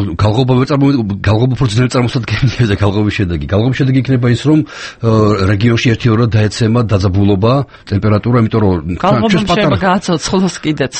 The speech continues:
Speaker 1: კი, რა თქმა უნდა,
Speaker 2: ხო.
Speaker 1: რებისა შემთხვევაში დინამიკა წამოვა ახალი. აა, და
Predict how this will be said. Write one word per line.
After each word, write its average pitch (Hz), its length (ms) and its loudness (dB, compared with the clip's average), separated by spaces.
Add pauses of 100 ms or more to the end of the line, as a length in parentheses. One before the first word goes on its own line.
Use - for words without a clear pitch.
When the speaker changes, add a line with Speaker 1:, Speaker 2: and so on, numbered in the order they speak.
Speaker 1:
კი, - 180 -4
რა 170 80 2
თქმა - 140 0
უნდა, 214 120 2
Speaker 2:
ხო. 202 80 2
Speaker 1:
რებისა 123 200 0
შემთხვევაში 135 240 0
დინამიკა 135 360 2
წამოვა 90 360 -2
ახალი. 71 320 -2
აა, 90 1160 0
და 82 180 0